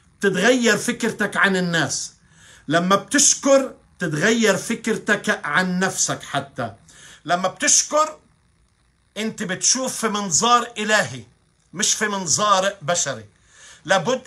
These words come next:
أن تدرك إنه كل الناس محتاجة للنعمة،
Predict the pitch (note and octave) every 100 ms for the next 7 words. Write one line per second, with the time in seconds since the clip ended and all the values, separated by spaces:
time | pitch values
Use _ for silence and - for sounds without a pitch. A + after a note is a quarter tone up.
0 | - G#3 - A#3+ G#3 F3 E3+ D#3+ - _
1 | _ _ _ - - E3 D#3+ - C#4 C#4+
2 | C4+ A3+ G#3 G3 G3+ D#3 - - - _
3 | _ _ _ _ _ _ _ D3+ D#3 -
4 | G#3+ G#3+ - E3+ E3 D#3+ D#3+ A#2+ A#2